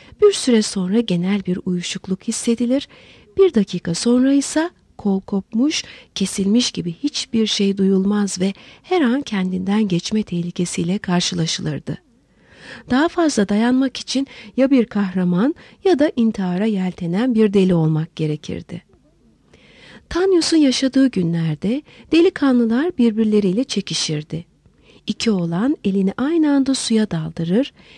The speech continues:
kim önce çekerse kaybetmiş sayılırdı. Tek ayakla meydanı dolaşmaları gerekirdi.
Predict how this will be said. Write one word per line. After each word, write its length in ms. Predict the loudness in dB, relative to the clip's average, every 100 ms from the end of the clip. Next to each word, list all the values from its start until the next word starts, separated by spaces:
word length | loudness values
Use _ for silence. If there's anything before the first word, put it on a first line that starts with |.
| -12
kim 160 | 0 4
önce 280 | 6 4 0
çekerse 720 | -4 -6 -4 -4 -4 -4 -6 -6
kaybetmiş 540 | -4 -2 -2 -6 -6
sayılırdı. 680 | -6 -2 -2 -2 -6 -8 -12 -12 _ _ _ _ -20 -20 -10
Tek 240 | -2 0 4
ayakla 600 | 2 2 -2 -2 0 2
meydanı 480 | 4 4 6 4 4
dolaşmaları 640 | 2 2 -2 0 2 2
gerekirdi. 760 | 2 0 -2 -4 -8 -8 -8